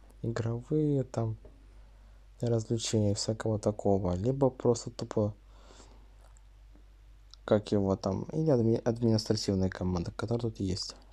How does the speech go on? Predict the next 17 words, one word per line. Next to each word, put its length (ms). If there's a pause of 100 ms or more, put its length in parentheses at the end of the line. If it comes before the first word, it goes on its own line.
(300)
Ну, 80
типа, 220
можно 320
прописать 500 (140)
help, 320
и, 20
типа, 280
она 120
покажет 500
весь 140
список 440
команд, 380
которые 340
тут 100 (100)
присутствуют 760 (560)
в 60
боте. 340